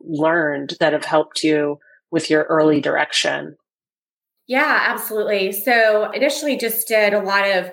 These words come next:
Speaker 2: industry research, just general population research,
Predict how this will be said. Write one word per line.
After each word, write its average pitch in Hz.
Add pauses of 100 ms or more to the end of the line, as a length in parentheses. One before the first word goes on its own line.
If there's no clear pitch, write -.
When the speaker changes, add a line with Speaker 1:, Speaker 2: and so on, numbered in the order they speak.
(580)
Speaker 2:
industry 226
research, 208
just 208
general 220
population 202
research, 202